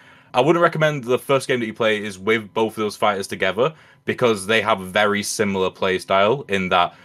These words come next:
they are both melee fighters. The game really shines when you're playing, uh,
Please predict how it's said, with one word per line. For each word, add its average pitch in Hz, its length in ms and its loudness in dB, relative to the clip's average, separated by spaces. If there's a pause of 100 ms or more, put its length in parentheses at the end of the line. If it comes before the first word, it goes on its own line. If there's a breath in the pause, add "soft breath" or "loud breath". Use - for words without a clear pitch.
they 104 100 4
are 95 160 2
both 104 280 2
melee 92 340 0
fighters. 98 500 -2 (300 soft breath)
The 104 120 0
game 110 360 2
really 104 260 2
shines 92 480 -2
when 90 200 -4
you're 87 140 -4
playing, 87 460 -2
uh, 82 460 2